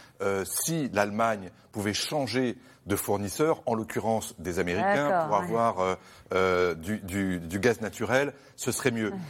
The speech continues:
Speaker 1: Là, Biden n'est plus dans cette forme de chantage. Il essaye plutôt de dire à l'Europe, le mieux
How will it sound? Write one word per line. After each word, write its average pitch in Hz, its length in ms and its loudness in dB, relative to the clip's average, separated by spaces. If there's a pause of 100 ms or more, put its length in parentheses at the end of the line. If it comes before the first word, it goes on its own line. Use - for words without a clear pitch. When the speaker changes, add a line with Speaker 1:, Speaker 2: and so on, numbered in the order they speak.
(160)
Speaker 1:
Là, 160 360 6
Biden 123 320 -2
n'est 120 120 0
plus 139 160 -4
dans 123 100 0
cette 107 180 -4
forme 107 220 -2
de 98 80 -4
chantage. 98 640 0
Il 104 140 -4
essaye 110 240 -2
plutôt 127 340 -4
de 101 140 -4
dire 107 320 2
à 101 40 4
l'Europe, 110 480 0 (240)
le 113 200 2
mieux 135 400 4